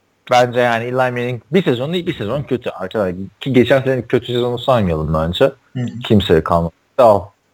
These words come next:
Speaker 1: Saquon Barkley diyoruz. Öldükçe öldü.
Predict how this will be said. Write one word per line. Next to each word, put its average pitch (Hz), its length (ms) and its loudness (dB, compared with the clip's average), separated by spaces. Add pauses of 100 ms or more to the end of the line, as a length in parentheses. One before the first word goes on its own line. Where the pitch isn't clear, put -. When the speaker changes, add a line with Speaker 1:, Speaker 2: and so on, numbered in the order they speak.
(540)
Speaker 1:
Saquon 110 400 4
Barkley 101 360 2
diyoruz. - 400 -10 (200)
Öldükçe 98 520 -2
öldü. 76 180 -6